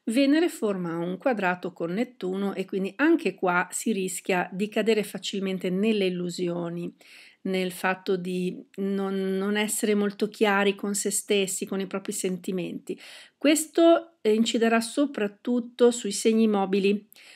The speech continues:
ovvero Sagittario, Pesci, Vergine e Gemelli. Saranno queste, eh, i segni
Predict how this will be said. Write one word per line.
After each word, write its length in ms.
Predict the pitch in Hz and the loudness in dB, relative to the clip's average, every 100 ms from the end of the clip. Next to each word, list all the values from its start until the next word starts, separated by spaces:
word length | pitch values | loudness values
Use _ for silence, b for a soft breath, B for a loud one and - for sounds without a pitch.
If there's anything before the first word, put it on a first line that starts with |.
| B | B
ovvero 760 | - 190 202 214 233 247 277 277 | -2 2 6 6 8 6 6 2
Sagittario, 1000 | - 180 170 202 214 269 269 302 226 190 | -8 -8 -6 -6 -4 2 4 4 4 0
Pesci, 880 | 190 240 247 247 233 - 262 262 - - | 0 0 2 2 0 0 2 0 -2 -6
Vergine 600 | 196 190 190 196 196 - | 0 0 0 -2 -2 -2
e 140 | 180 | -2
Gemelli. 540 | 180 175 143 170 180 | -2 -4 -4 -6 -6
Saranno 600 | 180 220 202 214 226 240 - | -4 -2 -2 2 2 0 -4
queste, 680 | - 233 233 - 240 240 240 | 0 2 2 2 2 2 0
eh, 400 | 185 185 185 180 | -4 -4 -2 -4
i 120 | 208 | -4
segni 640 | 202 220 214 220 226 226 | -2 2 2 4 6 4